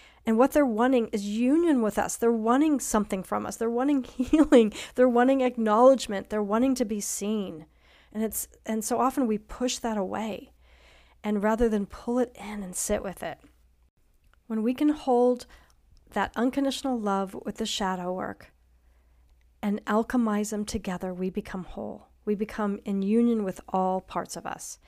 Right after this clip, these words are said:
And what a gift, right? To look at all these parts of ourselves that long for union and all these emotions and feelings that are brought up by this twin flame journey that we're on. And we can call in source energy in our higher selves, and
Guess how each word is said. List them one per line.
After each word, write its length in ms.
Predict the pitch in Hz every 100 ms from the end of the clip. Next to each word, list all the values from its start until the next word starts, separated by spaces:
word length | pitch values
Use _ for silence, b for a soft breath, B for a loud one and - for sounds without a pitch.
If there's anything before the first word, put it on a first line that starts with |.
| B B -
And 120 | 226
what 160 | 370
a 100 | 466
gift, 480 | - - 226 - - -
right? 260 | 220 269
To 120 | -
look 240 | 262 311 359
at 180 | 339 - B B B B B _ -
all 220 | 269 320 359
these 200 | 302 -
parts 300 | 269 302 -
of 60 |
ourselves 360 | 233 - 214 196
that 160 | 208
long 360 | 208 214 262 311
for 160 | - 233
union 500 | 202 254 247 190 -
and 160 | - - -
all 260 | 269 330 339
these 180 | 277 226
emotions 420 | 214 247 240 196
and 80 | -
feelings 260 | 233 220
that 120 | 214
are 40 | 190
brought 340 | - 247 -
up 180 | 226 262
by 140 | 214 196
this 220 | 202 -
twin 320 | - 240 277
flame 420 | - 214 226 202 B B B B B 208
journey 460 | 180 233 339 359 262
that 200 | 208 196
we're 160 | 190
on. 440 | 190 185 - 190 - b b b b
And 100 | 233
we 100 | 247
can 180 | 302 339
call 400 | - - 262 339
in 200 | 285 220
source 440 | 202 - 262 302 -
energy 380 | 240 285 220 202
in 80 | 185
our 120 | 190
higher 360 | - 302 320
selves, 540 | 254 - 233 233 196 208
and 160 | 185